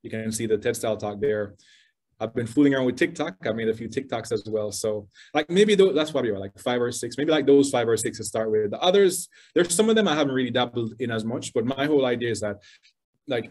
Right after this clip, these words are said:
anyone who wants to reach me in, at, on the platform of choice, I want them to be able to reach me, however, at, at, you know, at their level or their level of comfort. That's why I'm on these platforms.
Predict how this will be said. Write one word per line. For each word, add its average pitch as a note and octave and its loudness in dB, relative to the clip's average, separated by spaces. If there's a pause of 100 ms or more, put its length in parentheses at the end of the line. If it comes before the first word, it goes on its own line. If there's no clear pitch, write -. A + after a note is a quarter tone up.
anyone F#3 2
who E3+ 2
wants F3 -2
to C3 0
reach C#3 2
me C#3+ -4 (100)
in, A#2+ -6 (100)
at, B2 -8
on B2+ -2
the B2+ -2
platform C3+ -4
of A2 -6
choice, G#2+ -4
I A#2+ 0
want C3 -2
them B2+ -2
to A#2 -10
be B2+ 0
able B2 -4
to A2 0
reach A2 -8
me, G#2 -8
however, A#2 -2
at, B2 -10 (320)
at, - -12
you A2+ -8
know, G#2 -8
at G#2 -10
their B2+ 4
level A2+ 0
or G#2 -4
their G#2+ -2 (200)
level A#2+ 2
of A2 -4
comfort. G#2+ -8
That's B2+ -4
why C3+ 0
I'm C3 -2
on C3 -2
these B2+ -4
platforms. C#3+ -4